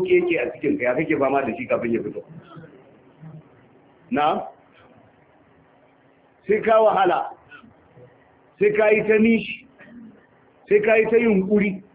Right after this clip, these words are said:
sai kana ta haɗa zufa. Wannan ya isa ya nuna maka, to, yadda ka fito kana da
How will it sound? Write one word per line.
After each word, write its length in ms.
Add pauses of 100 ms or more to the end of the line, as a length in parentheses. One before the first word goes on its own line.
(440)
sai 100
kana 300
ta 60
haɗa 320
zufa. 360 (1300)
Wannan 320
ya 100 (100)
isa 180
ya 80
nuna 260
maka, 360 (200)
to, 60
yadda 340
ka 80
fito 320
kana 320
da 220